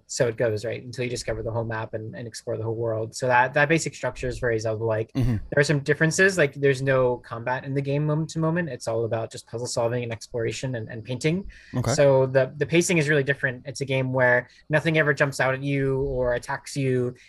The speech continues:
Speaker 1: You're not expected to, like, yeah, like, uh, do action at any, at any moment's notice. It's really a lot more about taking things at your own pace and exploring and just finding secrets and things.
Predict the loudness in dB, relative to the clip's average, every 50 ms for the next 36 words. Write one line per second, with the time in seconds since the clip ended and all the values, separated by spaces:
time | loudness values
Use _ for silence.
0 | _ 0 2 4 4 4 2 0 -2 -4 -4 -4 -2 -4 -6 -6 -4 -2 -2 0
1 | 2 4 4 4 2 2 -2 -8 -14 -14 -14 -16 -20 -20 -16 -4 0 2 2 2
2 | 2 0 -4 -6 -8 -6 -6 -2 0 2 2 0 0 0 2 4 4 6 6 4
3 | 4 2 -2 -4 -2 0 -2 -2 -2 -2 -2 -2 0 0 0 0 0 -2 -4 -4
4 | -4 -4 -2 -2 -2 -2 -2 -4 -6 -8 -8 -4 0 2 4 4 4 2 0 -4
5 | -8 -8 -4 -2 0 2 2 2 0 0 -2 -6 -6 -4 -2 -2 0 -2 -2 -4
6 | -6 -10 -10 -8 -8 -6 -6 -4 -4 -4 -4 -2 -4 -4 -4 -6 -6 -4 -4 -4
7 | -2 -2 -2 -4 -4 -6 -10 -12 _ -4 -2 0 0 0 0 -2 -2 -4 -4 -4
8 | -4 -4 -4 -2 -2 -2 -2 -2 -4 -4 -6 -8 -10 -8 -6 -6 -6 -4 -4 -6
9 | -4 -4 -4 -4 -4 -4 -6 -10 -10